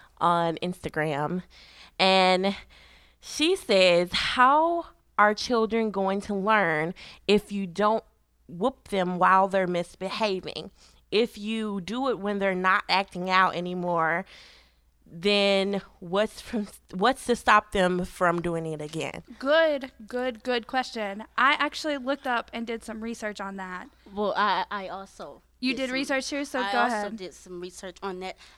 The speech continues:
Speaker 3: and I got something from Time magazine, which I am going to look up really quickly. In this Time magazine article entitled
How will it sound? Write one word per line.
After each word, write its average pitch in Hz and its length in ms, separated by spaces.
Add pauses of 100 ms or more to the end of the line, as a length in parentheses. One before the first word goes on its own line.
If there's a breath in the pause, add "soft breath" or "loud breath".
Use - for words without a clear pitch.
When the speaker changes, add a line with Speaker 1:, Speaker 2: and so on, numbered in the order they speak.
(100)
Speaker 3:
and 262 440
I 254 140
got 254 240
something 233 600 (240 soft breath)
from 254 240
Time 196 580
magazine, 208 600
which 190 240
I 208 120
am 202 200
going 196 220
to 196 120
look 233 260
up 254 240 (840 soft breath)
really 190 240
quickly. 190 560 (220)
In 262 240
this 320 340
Time 277 800
magazine 233 560
article 202 500
entitled 190 640